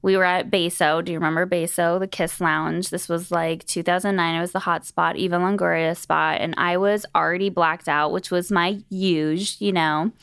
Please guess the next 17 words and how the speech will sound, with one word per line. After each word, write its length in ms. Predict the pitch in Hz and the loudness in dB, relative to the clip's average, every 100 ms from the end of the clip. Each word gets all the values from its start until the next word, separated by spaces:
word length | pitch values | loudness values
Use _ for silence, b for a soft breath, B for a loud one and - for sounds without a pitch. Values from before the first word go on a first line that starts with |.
| B B B | B B B
during 240 | 196 185 196 | 0 0 0
this 140 | 202 | -2
time 320 | - 180 151 | 0 0 0
period. 320 | 160 156 156 | -2 0 2
I 80 | 160 | 2
loved 220 | 160 160 | 0 0
Xanax, 640 | 202 202 175 165 165 170 - | -2 -2 0 2 0 -2 -2
I 60 | |
loved 140 | 139 160 | -2 0
my 140 | 208 | -2
Oxy, 480 | - 175 180 - 175 | 0 -2 -4 -6 -2
and 100 | 170 | -2
I 100 | 139 | -2
loved 260 | 107 95 - | -2 -4 -6
to 80 | |
drink 260 | 185 170 175 | -4 -4 -2
martinis. 680 | 165 180 - - - 208 | -4 -4 -6 -6 -8 -10